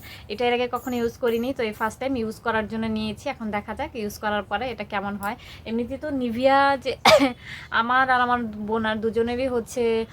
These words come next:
উম, ড্রাই স্কিন, তো এখন সেজন্য এটা কিরাম হবে বুঝতে পারছি না, ইউজ করলে তারপর বলা যাবে। এরপরে আমি হচ্ছে একটা হোয়াইট টোনের যে পাউডার আছে, ফেস পাউডার, সেটা নিয়ে এসেছি।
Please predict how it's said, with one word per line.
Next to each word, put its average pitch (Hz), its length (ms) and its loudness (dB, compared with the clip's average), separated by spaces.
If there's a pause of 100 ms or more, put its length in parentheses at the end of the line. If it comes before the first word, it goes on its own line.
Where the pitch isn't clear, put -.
(240)
উম, 202 280 0
ড্রাই 220 360 6
স্কিন, 262 440 -4 (200)
তো 202 120 -2
এখন 220 560 -2
সেজন্য 214 380 -6
এটা 208 160 -8
কিরাম 208 320 -4
হবে 214 220 -4
বুঝতে 220 280 -8
পারছি 208 260 -10
না, 359 140 -8
ইউজ 214 240 -10
করলে 233 300 -10
তারপর 202 380 -10
বলা 185 220 -4
যাবে। 180 240 -10 (840)
এরপরে 269 300 0
আমি 269 220 4
হচ্ছে 262 340 -2 (220)
একটা 240 220 -4
হোয়াইট 226 260 -4
টোনের 240 380 -2
যে 226 360 0
পাউডার 226 300 2
আছে, 220 240 -2
ফেস 226 220 -8
পাউডার, 226 280 -4
সেটা 220 240 -10
নিয়ে 214 200 -4
এসেছি। 226 420 -10